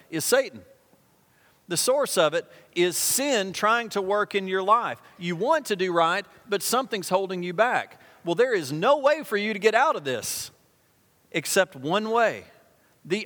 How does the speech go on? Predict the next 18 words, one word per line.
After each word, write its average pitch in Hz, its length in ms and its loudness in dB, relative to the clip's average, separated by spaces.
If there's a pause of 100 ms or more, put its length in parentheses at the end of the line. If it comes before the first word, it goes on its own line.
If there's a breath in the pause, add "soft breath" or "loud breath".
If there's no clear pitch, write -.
(140)
only 285 460 2
way 190 260 2
you 214 180 -8
can 240 180 -4
be 214 120 -2
delivered 202 640 -2
from 185 220 -6
what 240 260 -2
you 220 160 -4
are 196 100 -2
struggling 269 640 0
with 143 360 -2 (1080 soft breath)
is 131 160 -8
through 135 180 -6
Jesus 143 420 -8
Christ 120 420 -4
our 117 100 -2
Lord. 117 360 -12